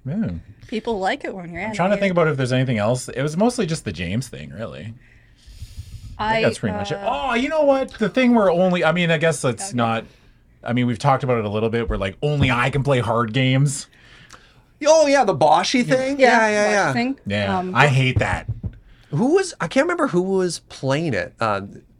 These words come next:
Speaker 3: I th-, somebody wanted to play a Dark
Speaker 1: The
Speaker 3: Souls game.
Speaker 1: Boshy effect, yeah.
Speaker 3: Yeah, they're like,
Speaker 1: So
Speaker 3: "No, that's an Adam game." You're like,
Speaker 1: it's like,
Speaker 3: "Dude,
Speaker 1: "No, it's
Speaker 3: please
Speaker 1: not."
Speaker 3: don't." If you
Speaker 1: <laughs>
Speaker 3: take one thing away from this conversation,
Speaker 1: Yeah.
Speaker 3: don't go into any streamer's chat. Even if you think, like, "Ha ha, I'm being playful,"
Speaker 1: Mm-hmm.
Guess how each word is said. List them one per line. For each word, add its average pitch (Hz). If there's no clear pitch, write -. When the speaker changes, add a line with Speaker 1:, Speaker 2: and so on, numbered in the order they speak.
Speaker 3:
I -
th-, -
somebody 123
wanted 117
to 117
play 113
a 107
Dark 101
Speaker 1:
The -
Speaker 3:
Souls 101
game. 127
Speaker 1:
Boshy 123
effect, 98
yeah. 104
Speaker 3:
Yeah, 233
they're 170
like, 180
Speaker 1:
So 208
Speaker 3:
"No, 320
that's 311
an 294
Adam 349
game." 165
You're 156
like, 208
Speaker 1:
it's -
like, 123
Speaker 3:
"Dude, 175
Speaker 1:
"No, 208
it's 165
Speaker 3:
please 110
Speaker 1:
not." 381
Speaker 3:
don't." 254
If 196
you 247
Speaker 1:
<laughs> 403
Speaker 3:
take 392
one 240
thing 196
away 165
from 143
this 123
conversation, 110
Speaker 1:
Yeah. 110
Speaker 3:
don't 214
go 202
into -
any 143
streamer's 120
chat. -
Even 220
if 262
you 254
think, 190
like, 147
"Ha 147
ha, 135
I'm 117
being 107
playful," 104
Speaker 1:
Mm-hmm. 107